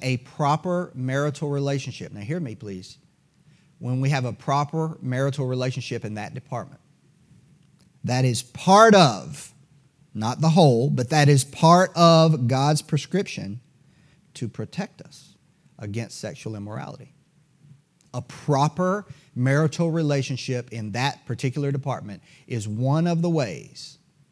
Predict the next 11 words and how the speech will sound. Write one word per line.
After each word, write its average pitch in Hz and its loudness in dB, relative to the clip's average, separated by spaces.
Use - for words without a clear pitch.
that 98 -4
God 120 -2
protects 151 -6
us 104 -10
from, 104 -10
from 120 -4
immorality. 127 -8
But 185 6
when 180 6
that's 190 4
defunct 185 -2